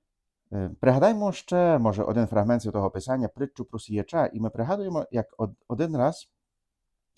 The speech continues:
одне зерно впало між тернину.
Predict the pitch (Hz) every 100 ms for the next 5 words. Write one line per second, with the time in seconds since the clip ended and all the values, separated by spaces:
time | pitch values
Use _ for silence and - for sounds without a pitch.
0 | - 113 107 147 110 110 107 120 214 233
1 | _ _ _ _ _ - - - 214 226
2 | 226 208 208 202 190 - - 180 170 165
3 | 160 123 90 78 69